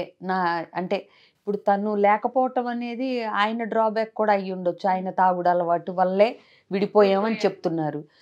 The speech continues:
Speaker 1: So ఈ అలవాటు వల్ల ఈ రోజు ఈ పాపను మిస్ అవటం అది తగ్గించుకుంటే మేము హ్యాపీ ఫ్యామిలీగా ఉంటాం కదా. ఇప్పుడు అక్కడ ఉన్నప్పుడు జనరల్గా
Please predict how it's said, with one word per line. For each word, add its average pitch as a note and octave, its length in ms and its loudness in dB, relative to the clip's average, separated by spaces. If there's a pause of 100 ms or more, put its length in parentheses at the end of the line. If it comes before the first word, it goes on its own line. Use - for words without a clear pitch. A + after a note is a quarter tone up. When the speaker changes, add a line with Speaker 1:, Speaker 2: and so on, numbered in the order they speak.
(340)
Speaker 1:
So C4 140 0 (300)
ఈ A#3 180 0
అలవాటు B3 460 4
వల్ల A#3+ 280 -2 (720)
ఈ A#3+ 200 0
రోజు A3 380 6
ఈ A#3+ 120 0
పాపను G#3 460 2
మిస్ F#3+ 260 -2
అవటం F#3 320 2 (300)
అది F#3 140 -2
తగ్గించుకుంటే A3 760 2
మేము G3+ 280 -4
హ్యాపీ F#3 360 -2
ఫ్యామిలీగా F3+ 560 -4
ఉంటాం F3 460 -2
కదా. D#3+ 260 0 (400)
ఇప్పుడు - 240 2
అక్కడ B3 280 4
ఉన్నప్పుడు C4+ 400 2
జనరల్గా A#3 540 2